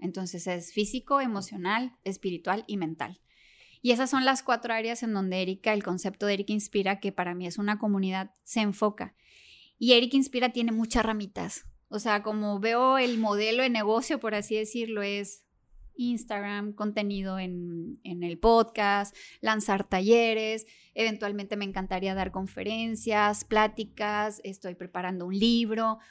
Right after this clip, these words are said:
sea, hay muchas cosas en donde me gustaría, eh, migrar, pero siempre teniendo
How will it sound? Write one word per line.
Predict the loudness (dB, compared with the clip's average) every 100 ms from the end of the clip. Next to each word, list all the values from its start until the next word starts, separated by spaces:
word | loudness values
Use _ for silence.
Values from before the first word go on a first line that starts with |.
| _
sea, | -4
hay | 0
muchas | 2 2 -2 -8
cosas | -6 -4 -2
en | -2
donde | -2 -4 -4
me | -6
gustaría, | -8 -8 -6 -4 -2 0 0 -2 _
eh, | -8 -6 -4
migrar, | -2 2 2 2 2
pero | 2 2
siempre | 0 -2 -2
teniendo | -2 -2 -2 -4 -6